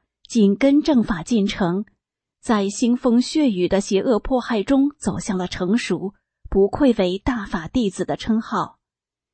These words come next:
七二零以后得法的同修，也是冒着天胆下来助师正法的生命，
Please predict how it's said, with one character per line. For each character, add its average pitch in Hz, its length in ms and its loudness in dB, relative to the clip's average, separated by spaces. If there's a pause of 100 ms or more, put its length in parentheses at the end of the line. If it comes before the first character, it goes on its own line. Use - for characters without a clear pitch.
(200)
七 - 200 0
二 269 200 2
零 214 160 4
以 208 140 2
后 214 280 2
得 202 200 0
法 220 160 -8
的 165 100 -4
同 175 240 -2
修， 247 380 -2 (320)
也 220 220 4
是 262 180 2
冒 277 200 4
着 226 200 0
天 302 320 2
胆 226 200 -2
下 190 240 -4
来 180 300 -4 (100)
助 233 200 0
师 233 240 -2
正 254 260 0
法 - 200 -6
的 185 100 -4
生 220 260 0
命， 196 300 0